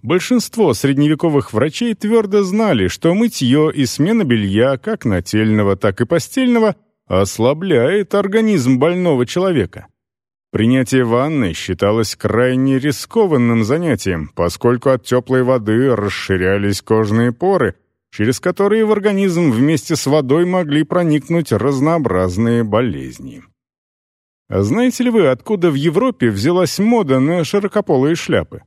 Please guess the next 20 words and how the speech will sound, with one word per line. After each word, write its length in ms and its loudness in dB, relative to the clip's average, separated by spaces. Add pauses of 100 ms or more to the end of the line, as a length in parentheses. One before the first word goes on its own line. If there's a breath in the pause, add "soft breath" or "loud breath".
(600)
Поля 400 2
должны 440 2
были 180 2
защищать 760 0
от 140 2
выливаемых 640 0
из 160 2
окон 380 2
нечистот. 720 -2 (520)
Если 440 0
уж 240 0
это 220 0
неизбежно, 920 2
то 240 0
пусть 400 -2
лучше 400 0
грязь 420 -2
останется 640 0
на 160 2
шляпе, 600 -2